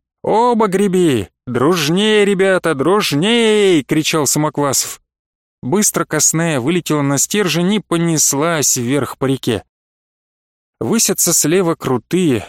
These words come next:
высокие горы красноватой опоки, на венцы их слышатся барабаны, виднеются кучки солдат. Там лагерь,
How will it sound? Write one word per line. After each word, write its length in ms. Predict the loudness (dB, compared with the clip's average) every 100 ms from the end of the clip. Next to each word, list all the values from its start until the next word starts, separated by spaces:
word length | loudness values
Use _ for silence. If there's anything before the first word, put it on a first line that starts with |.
| -6
высокие 600 | -2 0 0 -2 -2 -2
горы 320 | 0 0 0
красноватой 680 | -2 -4 -2 -2 -2 -2 -2
опоки, 600 | -2 -2 -2 0 0 -2 _ _
на 100 | -2
венцы 400 | 0 0 0 -2
их 100 | -2
слышатся 520 | -2 0 0 0 -2
барабаны, 680 | -2 -4 -2 0 0 0 -2 -6 -8
виднеются 560 | -6 -2 -2 0 -2 -2
кучки 320 | -2 -2 -2
солдат. 680 | -2 -2 -2 -2 -2 -6 _ _ _ _ -4
Там 200 | 0 0
лагерь, 480 | 0 0 -2 -4